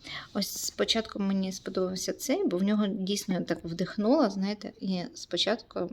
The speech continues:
начебто ви десь на березі моря і прям відчули оце такий, е, морський кам'янистий, наче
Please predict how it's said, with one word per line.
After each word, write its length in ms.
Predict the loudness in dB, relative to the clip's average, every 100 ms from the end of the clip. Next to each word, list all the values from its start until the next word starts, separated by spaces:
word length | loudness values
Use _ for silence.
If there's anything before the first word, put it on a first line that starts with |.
| -4
начебто 840 | -2 -2 0 0 -2 -4 -2 0
ви 300 | 2 2 0 -6 -12 -10 -12 -14 -16 -8
десь 240 | -6 -2
на 100 | 0
березі 720 | 6 6 6 4 2 2 2 -4 -12 -18 -20 -20 _ -2
моря 640 | 2 6 6 6 4 0 -4
і 200 | -4 -4
прям 340 | -2 -2 0
відчули 640 | 2 0 0 2 4 4 2
оце 300 | 0 -4 -6
такий, 560 | -6 -8 -4 -2 -2 -2
е, 220 | -2 -4 -4
морський 760 | -2 2 0 -2 -2 0 0 -4 -16 -20 _ _ _ -20 -18 -16 -16 -16 -18 -20 _ _
кам'янистий, 960 | -2 4 6 6 4 4 0 0 0 0
наче 720 | 0 0 2 4 2 -2